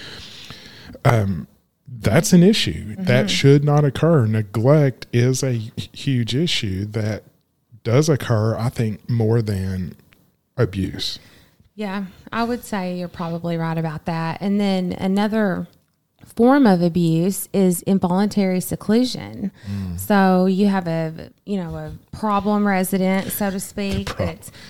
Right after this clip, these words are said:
Speaker 2: difficult to work with or just cranky, maybe.
Speaker 1: Mm-hmm.
Speaker 2: But depends on the staff to push him in his wheelchair.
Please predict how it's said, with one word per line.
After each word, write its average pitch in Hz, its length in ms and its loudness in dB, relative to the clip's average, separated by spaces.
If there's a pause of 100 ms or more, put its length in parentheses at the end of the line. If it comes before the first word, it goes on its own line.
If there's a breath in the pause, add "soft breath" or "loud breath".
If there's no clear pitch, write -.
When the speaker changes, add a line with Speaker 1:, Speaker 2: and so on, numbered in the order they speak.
(160 loud breath)
Speaker 2:
difficult 208 640 -2
to 180 120 -4
work 233 340 -4
with 220 440 0
or 180 320 -8
just 185 320 -12 (800 soft breath)
cranky, 233 680 -8
maybe. 160 560 -8
Speaker 1:
Mm-hmm. 104 120 -4
Speaker 2:
But 190 520 -2
depends 208 420 0
on 208 180 0
the 190 100 -4
staff 185 460 -6
to 170 520 -2
push 196 220 -4
him 190 100 0
in 185 80 -2
his 180 180 -4
wheelchair. 196 640 -4